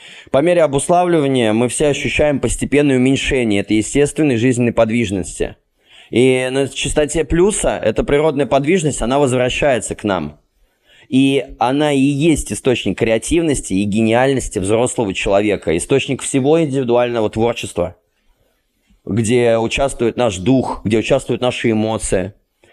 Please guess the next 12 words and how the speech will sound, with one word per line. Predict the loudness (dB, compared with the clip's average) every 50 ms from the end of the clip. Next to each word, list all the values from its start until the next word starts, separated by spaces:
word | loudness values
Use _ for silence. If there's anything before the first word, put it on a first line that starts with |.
| _ -20 -20 -10 _
То | 2 4
есть | 4 4 2 -2 0
один | 2 2 2 2 2 2 0 2
из | 0 0 0 2
наиболее | 2 2 2 2 2 2 4 2 2
простых | 2 0 0 0 0 -2 -2 -2 0 0
и |
быстрых | 2 2 2 2 0 -4 -4 -6
способов | -4 0 2 2 2 0 0 -2 -2 0
поднять | 2 0 2 2 2 0 0
свою | 0 2 2 2 2
частоту — | 0 -4 -4 0 0 0 2 2 2 2 2 0